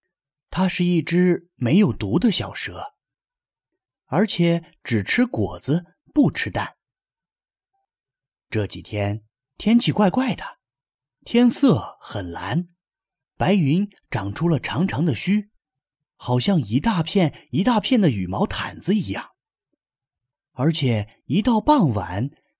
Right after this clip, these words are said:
整片天空就变得火红火红的。今天一早更奇怪了，风一阵一阵的吹，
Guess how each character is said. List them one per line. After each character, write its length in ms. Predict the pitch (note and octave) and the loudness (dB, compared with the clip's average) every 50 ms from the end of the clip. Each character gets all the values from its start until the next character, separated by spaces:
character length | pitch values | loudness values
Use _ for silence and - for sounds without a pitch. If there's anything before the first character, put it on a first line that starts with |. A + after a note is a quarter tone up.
| _ - | _ -2
整 320 | - C#3+ B2+ G#2+ G2 F#2+ | 0 2 2 2 0 -2
片 300 | F#2 - - C4 C#4+ G#3 | -4 -2 2 4 4 4
天 260 | B2 - - A#2+ G#2+ G#2 | 4 2 0 0 0 0
空 280 | - A2+ A2 G#2 G2 - _ _ _ _ | 2 2 2 2 0 -4 _ _ _ _
就 180 | - E3+ D#3 B2+ | 2 2 2 2
变 300 | A#2+ F3 F3 D3 A#2+ A2+ | 4 2 2 2 2 2
得 320 | A2+ G2 F2+ - _ _ | 0 -2 -2 -4 _ _
火 480 | _ - - - B2 A#2+ G#2+ F2+ - - | _ -18 -4 0 2 2 2 2 -2 -8
红 400 | - - - F#2+ G2 A#2 F3+ A3 | -10 -10 -8 -6 0 2 2 2
火 180 | - C#3+ G#2 F#2 | 0 -2 -8 -8
红 280 | - - F2+ E2+ F#2 | -8 -12 -12 -12 -10
的。 240 | F2+ - - - _ _ _ _ _ _ _ _ _ _ _ _ _ _ _ _ _ _ _ _ _ _ _ _ _ _ _ _ _ _ | -8 -8 -10 -10 _ _ _ _ _ _ _ _ _ _ _ _ _ _ _ _ _ _ _ _ _ _ _ _ _ _ _ _ _ _
今 160 | - F#3+ G#3 | 0 2 2
天 220 | G3+ - A3+ A3+ A#3 | 2 4 4 4 6
一 120 | B3 A3 | 4 4
早 460 | C#3 - G#2+ F2 - - G2+ A#2+ - _ _ _ _ _ _ - | 2 2 -2 -6 -4 -6 -6 -6 -8 _ _ _ _ _ _ 2
更 220 | - D#4 C4+ D#3+ | 8 8 8 8
奇 180 | - - - - | 8 2 -4 -2
怪 220 | - A#2 G2 F2 | -2 -2 -2 -2
了， 200 | E2 - - _ _ _ _ _ _ _ _ _ _ _ _ _ _ _ | -6 -10 -16 _ _ _ _ _ _ _ _ _ _ _ _ _ _ _
风 480 | _ - - G#3+ A3 A3 G#3 - _ _ _ _ | _ 2 4 4 4 4 2 -2 _ _ _ _
一 260 | - G2 G2 G#2 D3+ | -10 -8 -2 0 0
阵 280 | E3 D#3 C#4+ C#4+ A3+ C3 | 2 6 8 8 8 8
一 120 | F#2+ F2+ | 6 0
阵 160 | F2 - A2 F2+ | -2 -4 -4 -4
的 100 | F2+ F2 | -4 -8
吹， 340 | - - A2 G2 G2 - | -8 -8 -6 -6 -8 -10